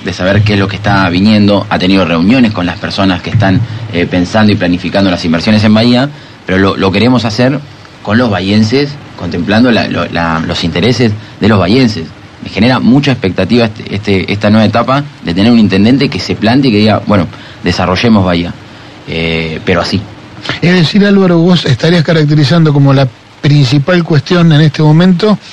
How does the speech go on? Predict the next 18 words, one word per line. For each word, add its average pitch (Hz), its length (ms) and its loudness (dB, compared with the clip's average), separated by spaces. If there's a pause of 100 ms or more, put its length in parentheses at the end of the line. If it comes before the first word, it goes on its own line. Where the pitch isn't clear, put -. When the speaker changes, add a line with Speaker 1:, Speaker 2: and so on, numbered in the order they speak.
(340)
Speaker 2:
de 123 120 -2
Bahía 131 200 2
Blanca 185 280 2
es 147 40 2
la 127 100 4
desigualdad. 127 540 2 (320)
Speaker 1:
Sí, 123 260 -2
no 110 160 -2
tengo 120 200 -2
ninguna 107 300 -2
duda. 92 280 -4 (680)
Bahía, 104 500 -2
eh, 87 440 -8 (540)
cualquier 107 380 -2
tema 139 240 -2
que 98 80 -6
vos, 117 240 0 (300)
eh, 87 520 -4